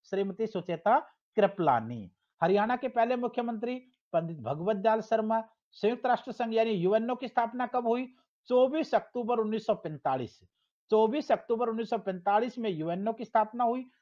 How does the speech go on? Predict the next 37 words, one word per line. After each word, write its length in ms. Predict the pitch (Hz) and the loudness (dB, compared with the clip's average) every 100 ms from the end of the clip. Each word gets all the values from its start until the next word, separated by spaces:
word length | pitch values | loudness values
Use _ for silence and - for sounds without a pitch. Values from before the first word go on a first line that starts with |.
| _ | _
यूएनओ 440 | 151 202 226 254 269 | 2 4 4 4 4
के 160 | 262 233 | 4 -2
संविधान 540 | 190 180 160 202 226 | -2 -2 0 0 -2
को 180 | 226 220 208 | 0 0 0
चार्टर 460 | - 190 190 196 202 | 2 4 4 0 -4
कहा 260 | 196 143 143 | -2 0 0
जाता 400 | 127 123 131 127 | 0 -2 -4 -4
है। 280 | 131 185 - - _ _ | 0 0 -2 -8 _ _
दुनिया 440 | 123 175 196 226 240 | -4 -2 0 -2 0
के 160 | 240 | 0
वन 220 | 214 165 233 | 0 0 0
नाइंटी 380 | 233 220 202 226 | 0 -2 -2 -6
थ्री 220 | 196 202 | -4 -4
कंट्रियों 440 | 196 180 170 190 202 | -4 -6 -4 -2 -2
ने 120 | 180 | -4
साइन 360 | - 139 156 220 | -8 -6 -4 -2
कर 180 | 233 220 | 0 0
रखे 260 | 220 - | -2 -6
हैं, 200 | 240 262 285 _ _ | -4 -4 -6 _ _
आगे 280 | 185 226 247 | 4 6 4
इनकी 220 | 208 180 | 0 -2
संख्या 360 | 175 160 151 202 | -10 -12 -2 0
बढ़ 180 | 165 135 | 2 0
सकती 380 | 123 110 _ 117 | -2 -14 _ -12
है। 160 | 98 90 _ _ _ | -12 -12 _ _ _
संयुक्त 260 | - 247 247 | -4 -4 0
राष्ट्र 260 | 247 240 247 | 0 0 -6
संघ 180 | 233 233 | -6 0
का 120 | 233 | 2
हेड 180 | 170 180 | 4 2
ऑफिस 220 | 196 247 | 0 -4
पूछेंगे 480 | - 220 240 233 247 262 _ _ - | -6 -6 -4 -2 -4 -4 _ _ -4
तो 80 | 190 | -2
न्यूयॉर्क 500 | 175 180 190 233 240 | 0 2 4 2 0
के 100 | 240 | -2
अंदर 240 | 233 240 | -2 0
है, 180 | 220 254 | 0 0